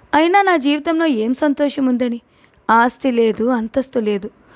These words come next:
చదువు, తండ్రి, ఆనందం ఏమీ లేవు. కష్టం సుఖం చెప్పుకునే తోడు లేదు. నా గురించి పట్టించుకునే వాళ్ళు, ఆలోచించేవారు లేరు. వీటికి తోడు పెళ్ళి అనే మాట కూడా లేదు.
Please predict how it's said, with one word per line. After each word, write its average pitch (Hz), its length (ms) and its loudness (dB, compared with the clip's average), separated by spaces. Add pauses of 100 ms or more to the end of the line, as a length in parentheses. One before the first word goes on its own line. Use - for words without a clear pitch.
(300)
చదువు, 240 540 2
తండ్రి, 247 580 0
ఆనందం 262 580 2
ఏమీ 381 380 0
లేవు. 240 440 0 (540)
కష్టం 311 460 0
సుఖం 277 340 0
చెప్పుకునే 262 580 -2
తోడు 247 480 2
లేదు. 247 320 0 (440)
నా 262 160 6
గురించి 285 460 0
పట్టించుకునే 359 760 0
వాళ్ళు, 311 340 2
ఆలోచించేవారు 302 960 2
లేరు. 233 320 -4 (600)
వీటికి 247 400 2
తోడు 240 360 2 (360)
పెళ్ళి 311 380 4
అనే 330 260 2
మాట 254 320 0
కూడా 320 280 0
లేదు. 240 320 -2